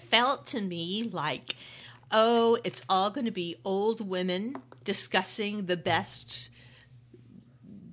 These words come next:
Comet to scrub their sinks out with. That was my impression. I had gone to a Weight Watchers when I was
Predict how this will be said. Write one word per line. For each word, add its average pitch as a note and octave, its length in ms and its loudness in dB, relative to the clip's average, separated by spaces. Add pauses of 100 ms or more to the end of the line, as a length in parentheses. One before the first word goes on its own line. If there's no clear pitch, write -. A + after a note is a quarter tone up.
(600)
Comet G#3+ 640 2
to G3 160 -4
scrub F#3 480 -4
their E3+ 160 0
sinks F3+ 440 -4
out D#3 280 -4
with. D#3+ 240 -6 (640)
That A3+ 260 8
was A#3 180 0
my F3+ 160 0
impression. D#3+ 1000 -2
I F#3+ 160 4
had B3+ 460 4
gone G3 400 2
to F#3+ 180 -6
a D#3 80 -2
Weight F3+ 440 -4
Watchers E3+ 560 -6
when E3 160 -6
I E3 140 -4
was D3+ 280 -8